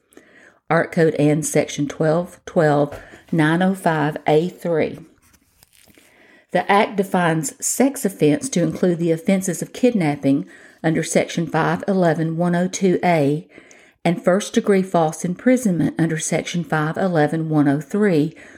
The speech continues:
when the victim is a minor and the offender is not the parent of the victim. Art Code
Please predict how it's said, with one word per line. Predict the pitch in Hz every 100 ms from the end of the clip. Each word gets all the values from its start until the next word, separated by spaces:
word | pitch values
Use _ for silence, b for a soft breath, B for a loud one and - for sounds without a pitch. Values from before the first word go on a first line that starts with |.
| B
when | - 175
the | 160
victim | 170 185 185 214
is | 190
a | 208
minor | 196 175 147 151 143 151
and | 160
the | 160
offender | 151 - 180 180
is | - 185
not | 165 156
the | -
parent | - - 226 175 -
of | 139
the | 147
victim. | 135 - - - - - _ b b b b b b b b b
Art | 156 180 -
Code | 220 208